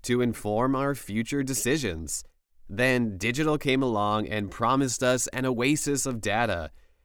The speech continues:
Now most of the clients I work with are drowning in data they don't know what to do with."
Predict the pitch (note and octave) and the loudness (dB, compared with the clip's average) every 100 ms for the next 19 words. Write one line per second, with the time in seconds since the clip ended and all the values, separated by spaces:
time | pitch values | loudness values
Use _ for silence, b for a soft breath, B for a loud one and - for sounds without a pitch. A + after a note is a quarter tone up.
0 | _ - - C#3+ F3 F3+ D3+ B2 B2 A#2 | _ -20 -10 -2 2 4 6 4 2 -2
1 | A2 A2 G#2+ G2+ G2 F2+ F#2+ F#2 G2+ G2+ | -4 -2 0 0 -4 -4 -4 -4 -4 -4
2 | - A2+ G2+ G2+ A2+ C3 C#3 B2 G2 G2+ | -4 -4 -4 -6 -4 0 2 2 2 0
3 | F#2+ G2 F#2+ G2+ C#3+ G3 G#3 C3+ A2+ - | 0 0 0 0 0 0 0 2 2 0
4 | C3 G#2+ C#3+ A#2+ D#2+ | -2 0 2 0 -4